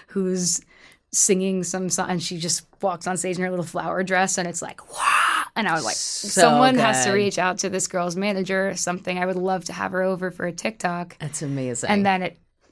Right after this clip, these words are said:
Speaker 1: Victoria's Secret happened, so it just so happened that the, and I was like, "Why don't we do Harper's version where she can scream on this song?" So we took her to the studio.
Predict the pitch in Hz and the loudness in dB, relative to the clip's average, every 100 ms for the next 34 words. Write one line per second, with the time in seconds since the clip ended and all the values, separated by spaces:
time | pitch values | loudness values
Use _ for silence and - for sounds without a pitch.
0 | _ 196 165 170 165 196 185 165 170 180 | _ -6 -4 -2 0 0 -2 -6 -8 -6
1 | 165 165 175 170 - - 165 170 175 170 | -4 -4 -2 -4 -4 -2 -2 -2 -4 -8
2 | 175 175 - - 185 185 190 185 190 185 | -12 -12 -10 -6 -4 -4 -4 -2 -2 -2
3 | 185 190 185 185 - _ _ - - _ | -4 -2 -2 -4 -10 _ _ -20 -20 _
4 | - 190 190 185 170 180 160 175 - - | -8 -6 -4 -4 -4 -6 -6 -8 -8 -8
5 | 190 196 - 196 185 165 - - 180 185 | -6 -6 -4 -4 -2 0 0 0 -2 -4
6 | 185 180 175 - _ _ - 185 180 170 | -2 -4 -6 -12 _ _ -4 -2 -2 -4
7 | 190 180 185 185 - 160 180 175 175 156 | -2 -2 -4 -8 -8 -8 -6 -6 -8 -8
8 | - 269 254 254 226 214 214 | -2 -2 -2 -2 -4 -4 -6